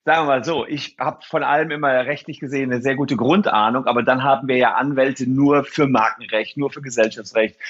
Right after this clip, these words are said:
nur für Arbeitsrecht, das sind die Experten, da, da, die, da habe ich auch keine Schnitte gegen die. Also wenn, wenn ich, wenn Kilian macht ja aus dem F F eine weltweite Markenanmeldung, da wüsste ich nicht mal, ehrlicherweise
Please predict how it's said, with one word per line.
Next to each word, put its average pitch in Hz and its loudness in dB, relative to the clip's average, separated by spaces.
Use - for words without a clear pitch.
nur 143 6
für 143 4
Arbeitsrecht, 110 0
das - -2
sind 131 -2
die 117 -2
Experten, 104 -2
da, 101 0
da, 113 -4
die, 107 -2
da 95 0
habe 113 -2
ich 117 0
auch 101 -2
keine 92 -2
Schnitte 160 2
gegen 92 0
die. 95 2
Also 98 2
wenn, 107 2
wenn 107 4
ich, - -6
wenn 117 2
Kilian 160 4
macht - 0
ja 120 2
aus 107 -2
dem 117 -2
F - -2
F 135 -2
eine 113 2
weltweite 120 2
Markenanmeldung, 101 0
da 101 -2
wüsste 127 -4
ich 110 -6
nicht 113 0
mal, 101 2
ehrlicherweise 123 0